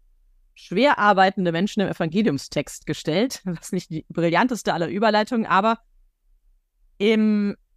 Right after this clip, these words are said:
Evangelium sind wir in diesem berühmten Himmelreich-Gleichnis von den Arbeitern im Weinberg,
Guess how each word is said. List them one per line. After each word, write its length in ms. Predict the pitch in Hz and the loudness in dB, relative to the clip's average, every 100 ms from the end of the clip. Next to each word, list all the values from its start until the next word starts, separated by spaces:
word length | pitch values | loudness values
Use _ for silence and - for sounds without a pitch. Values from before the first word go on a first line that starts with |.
| - | -4
Evangelium 720 | 185 214 202 220 262 262 254 | 0 2 2 2 2 2 2
sind 280 | 214 262 302 | 2 -2 0
wir 300 | 226 220 208 - | 2 4 2 0
in 140 | 208 | 0
diesem 320 | 196 190 190 | 2 0 0
berühmten 500 | 175 175 247 285 202 | 0 0 0 0 -2
Himmelreich-Gleichnis 1300 | 175 247 262 190 185 202 - 170 175 202 214 202 - | 2 4 4 4 2 0 -2 0 2 0 -2 -4 -4
von 180 | - 190 | -2 -2
den 160 | 175 - | 0 -4
Arbeitern 520 | 135 165 226 185 175 156 | 0 2 4 2 2 -2
im 160 | 160 | 0
Weinberg, 540 | 135 147 160 - 50 | 0 0 -2 -4 -8